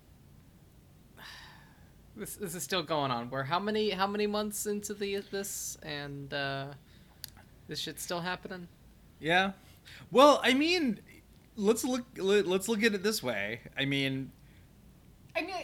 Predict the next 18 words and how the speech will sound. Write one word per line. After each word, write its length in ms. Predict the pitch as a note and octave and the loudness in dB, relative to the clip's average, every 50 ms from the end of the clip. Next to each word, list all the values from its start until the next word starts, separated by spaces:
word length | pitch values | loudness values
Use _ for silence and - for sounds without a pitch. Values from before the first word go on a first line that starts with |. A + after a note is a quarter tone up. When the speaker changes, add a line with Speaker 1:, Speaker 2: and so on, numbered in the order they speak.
| - - - | -10 -12 -8
Speaker 2:
usually 720 | F#3 D3 C#3+ F#3 C4+ D#4+ F4 - F4 C#4+ A#3 G#3 F#3+ F#3 | -6 0 4 6 6 8 8 6 4 6 6 6 6 6
this 260 | E3+ D3+ F3 F3+ - | 6 6 6 6 6
stuff 320 | - - F#3+ F3 E3+ E3 E3+ - | 4 2 4 4 4 2 2 0
only 360 | F3+ E3+ E3+ E3+ E3+ E3+ D#3 | 0 2 2 2 0 0 2
ever 280 | D3 D#3 C#3+ D#3 D3+ C#3 | 2 0 2 0 0 -2
stops, 680 | - - - D#3+ E3 E3+ D3 - - - - - - - - | -2 0 2 4 4 4 4 0 -2 -2 -2 -2 -2 -4 -2
not 380 | D3 C#3+ D3 E3 A3 A3+ - | 0 4 4 4 4 4 2
because 520 | C#4+ B3+ G3+ - A#3 A3 G#3 F#3+ F3 D#3+ D3+ | 2 2 4 4 4 6 6 4 2 2 0
the 100 | E3 D#3+ | 0 2
con-, 260 | - E3+ D#3+ D#3 D3 | 2 2 2 2 2
like, 240 | D3 D3+ D3 D3 - - - - - - - - - - - | 4 4 4 2 0 -8 -20 -20 -20 -20 -20 -20 -20 -14 -10
pe-, 180 | - F3 F#3+ | -6 -6 -6
the 180 | G3 D3 E3 D#3 | -2 -2 -2 -2
protesters 640 | - E3+ F3+ F#3 F#3 G3 E3+ - - E3+ D#3+ D3+ C3+ | 2 2 2 4 4 4 2 4 4 2 2 4 6
got 200 | D#3 D#3 D#3 D#3+ | 6 6 6 4
what 140 | D#3 D3 | 2 2
they 120 | - D3 C#3+ | 2 2 2
wanted, 500 | C#3+ E3 A3 A#3+ F#3+ C#3+ C3 B2+ A#2+ | 2 2 2 2 4 4 2 2 0